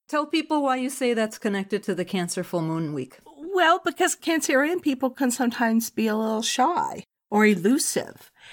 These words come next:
Speaker 2: And I don't know that these two listeners are, but sometimes that is the case with Cancer.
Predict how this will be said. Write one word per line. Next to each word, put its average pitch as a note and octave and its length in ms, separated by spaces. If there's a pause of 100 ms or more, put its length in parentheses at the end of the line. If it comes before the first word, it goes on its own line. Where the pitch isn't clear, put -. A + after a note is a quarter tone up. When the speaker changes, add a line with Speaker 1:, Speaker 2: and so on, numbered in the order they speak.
(240)
Speaker 2:
And F#3 600
I G#3+ 140
don't G3+ 220
know F#3 240
that E3+ 420
these A3 240
two F#3 180
listeners D#3 560 (120)
are, D3+ 320
but - 360
sometimes A3+ 460
that B3+ 160
is C#4 200
the D#4+ 100
case - 560 (120)
with G3 180
Cancer. - 600